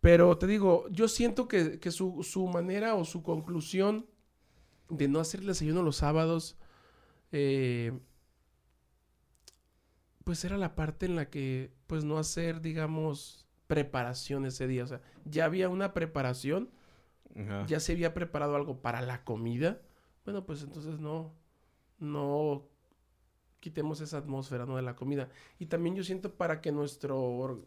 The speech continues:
Speaker 1: nuestro cuerpo también tuviera como un descanso, ¿no?
Speaker 2: Ujú.
Speaker 1: Un descanso en la parte, pues, de digestión y todo esto.
Speaker 2: Pero el
Speaker 1: Se,
Speaker 2: viernes,
Speaker 1: se,
Speaker 2: o sea, ¿el
Speaker 1: se
Speaker 2: viernes en la noche cenaban? O sea,
Speaker 1: Ah,
Speaker 2: sí.
Speaker 1: no, sí, el viernes en la noche cenábamos normalmente, normal. Entonces, te digo, así al principio fue algo así como de que,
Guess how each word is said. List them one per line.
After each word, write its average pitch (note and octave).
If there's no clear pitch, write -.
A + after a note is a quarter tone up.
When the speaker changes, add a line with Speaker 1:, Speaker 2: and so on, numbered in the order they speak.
Speaker 1:
nuestro G3+
cuerpo D#3
también C#3
tuviera D#3
como D3+
un C#3+
descanso, D#3
¿no? E3
Speaker 2:
Ujú. A2
Speaker 1:
Un D#3+
descanso D#3+
en C#3+
la C3+
parte, C#3
pues, C#3+
de B2+
digestión C#3
y C3+
todo C3+
esto. C3+
Speaker 2:
Pero C#3+
el B2+
Speaker 1:
Se, -
Speaker 2:
viernes, C3+
Speaker 1:
se, D3
Speaker 2:
o C3+
sea, B2+
¿el B2
Speaker 1:
se B2
Speaker 2:
viernes C#3
en D3+
la A2
noche B2
cenaban? C3+
O C3
sea, -
Speaker 1:
Ah, F#3+
Speaker 2:
sí. D#3
Speaker 1:
no, D3
sí, C#3
el C3
viernes D3+
en D#3+
la C3+
noche C3
cenábamos C3
normalmente, A#2
normal. B2+
Entonces, F#3
te F#3+
digo, F#3
así E3
al G#3+
principio A3
fue G3+
algo G3
así F#3+
como F#3
de D#3+
que, B2+